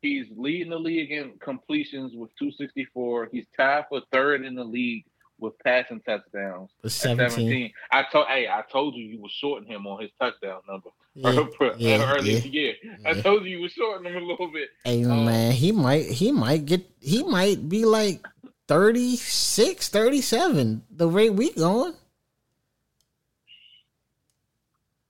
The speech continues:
Speaker 1: I don't know if he hit, if he hit that number, he going crazy.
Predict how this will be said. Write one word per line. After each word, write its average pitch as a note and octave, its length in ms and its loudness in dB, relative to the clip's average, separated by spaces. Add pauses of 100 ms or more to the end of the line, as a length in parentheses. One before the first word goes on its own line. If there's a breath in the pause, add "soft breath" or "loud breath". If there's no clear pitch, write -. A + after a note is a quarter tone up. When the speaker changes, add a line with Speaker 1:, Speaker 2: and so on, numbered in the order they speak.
(100)
Speaker 1:
I F2 200 -12
don't F2 120 -20
know G2 160 -10
if F2 120 -18
he D#3 160 -4
hit, A#2 220 -4
if G#2+ 140 -8
he E3+ 140 -2
hit A2 220 -4
that C3 200 0
number, F#2 220 -12
he C#3+ 120 -8
going F#2+ 340 -14
crazy. F2+ 480 0